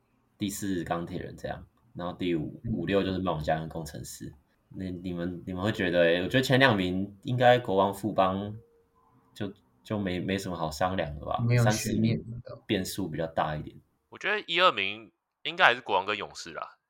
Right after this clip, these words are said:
Speaker 3: 国王毕竟战绩还在领先，然后穆伦斯现在也已经在台湾伤势，应该之后也要复出了吧？应该一、二名感觉这个排名是稳定的。啊，第三名领航员，其实说，说真的，手上也多了三胜，其实也是蛮稳的啊。除非梦想家或钢铁人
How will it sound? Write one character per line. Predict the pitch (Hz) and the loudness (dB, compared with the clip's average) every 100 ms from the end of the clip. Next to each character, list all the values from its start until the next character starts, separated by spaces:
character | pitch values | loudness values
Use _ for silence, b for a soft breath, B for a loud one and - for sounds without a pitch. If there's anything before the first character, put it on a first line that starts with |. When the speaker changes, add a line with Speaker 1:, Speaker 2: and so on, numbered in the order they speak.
| _ | _
Speaker 3:
国 | 110 117 | -2 6
王 | 120 127 | 6 6
毕 | 131 135 | -6 -8
竟 | 131 131 - | -8 -10 2
战 | 135 117 | 4 4
绩 | - 101 | -2 -6
还 | 90 | 0
在 | 95 | 4
领 | 104 76 | 4 2
先， | - 87 90 87 | 0 0 0 4
然 | 95 | 4
后 | 117 | 4
穆 | 117 110 | 0 -4
伦 | 82 | -4
斯 | - 92 92 95 104 - | -8 -10 -8 -8 -10 -8
现 | - 107 | 4 6
在 | 101 | 4
也 | 85 _ 92 | 0 _ -4
已 | |
经 | 92 | 0
在 | 95 95 | 2 2
台 | 95 - 78 | 2 -2 2
湾 | 87 92 | 2 2
伤 | - 104 110 | 0 0 0
势， | - 101 87 - | -12 -12 -12 -14
应 | 92 110 | -12 -4
该 | 127 | -4
之 | - 131 | -2 0
后 | 117 | 2
也 | |
要 | 90 | 2
复 | - 107 | 2 -8
出 | - 87 | -12 -10
了 | 73 | -6
吧？ | 71 76 - | -8 -8 -6
应 | |
该 | 135 | -4
一、 | 160 | 0
二 | 165 160 | 2 2
名 | 98 95 | -2 -4
感 | 92 82 | -4 -4
觉 | 87 | -4
这 | 120 | -2
个 | 107 | -4
排 | 92 | -4
名 | 87 | -10
是 | 90 | -8
稳 | 80 - - | -10 -14 -10
定 | 90 71 | -10 -10
的。 | - b b | -20 b b
啊， | 151 | -2
第 | 185 | 4
三 | 170 151 | 4 4
名 | 107 | 2
领 | 92 | -2
航 | 85 90 | -4 -4
员， | 87 | -8
其 | - 107 | -6 -10
实 | |
说， | 107 117 120 | -10 -14 -14
说 | - 123 | -6 -2
真 | 123 | 0
的， | 104 | 0
手 | - 73 | -4 0
上 | 117 110 92 _ _ _ | 4 4 2 _ _ _
也 | - | -8
多 | 95 123 | -4 0
了 | 104 | 2
三 | 107 104 | 4 4
胜， | - 95 85 | 2 -2 -2
其 | 104 | -2
实 | |
也 | 104 | -2
是 | 87 | 0
蛮 | 82 85 | -2 -2
稳 | 71 | -8
的 | - | -8
啊。 | 78 _ _ | -14 _ _
除 | - | -2
非 | 127 | 0
梦 | 160 151 | 4 4
想 | 90 | 6
家 | 104 | 4
或 | |
钢 | 110 120 | 6 0
铁 | 95 | 0
人 | 76 | -8